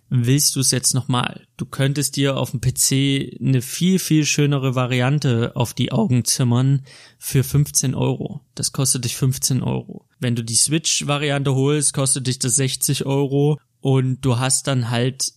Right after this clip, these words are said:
eine Version, die du nicht auf dem Monitor spielen willst, weil das da einfach beschissen aussieht im Vergleich zur P S vier oder dem P C. Das ist halt wirklich nur eine Version für den Handheld. Und selbst da hast du gerade festgestellt, welche Abstriche du machen musst.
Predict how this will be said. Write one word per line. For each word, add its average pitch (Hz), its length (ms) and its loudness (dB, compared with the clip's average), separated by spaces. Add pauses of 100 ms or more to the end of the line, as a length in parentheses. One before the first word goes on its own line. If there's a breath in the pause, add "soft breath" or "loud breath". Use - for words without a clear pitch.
eine 123 260 2
Version, 123 1000 0
die 127 180 -2
du 127 380 2 (280)
nicht 131 460 2
auf 135 140 -6
dem 120 100 0
Monitor 107 400 0
spielen 110 380 0
willst, 117 260 0
weil 110 160 0
das 110 160 -2
da - 100 -4
einfach 113 300 -4
beschissen - 460 0
aussieht 143 480 0
im 131 100 2
Vergleich 131 380 -2
zur 139 120 -2
P 131 140 0
S 120 120 0
vier 127 220 0
oder 123 140 0
dem 117 160 0
P 135 120 0
C. 120 380 0 (200 soft breath)
Das 113 160 0
ist 127 120 2
halt 123 140 -2
wirklich 120 220 0
nur 120 100 6
eine 117 140 4
Version 110 560 0
für - 180 -4
den 107 180 0
Handheld. 135 520 -2
Und 117 180 0
selbst - 300 0
da 117 200 2
hast 120 200 -2
du 120 40 -6
gerade 110 220 -2
festgestellt, 120 800 0 (220)
welche - 440 0
Abstriche 123 440 -2
du 117 100 2
machen 110 300 0
musst. - 400 -8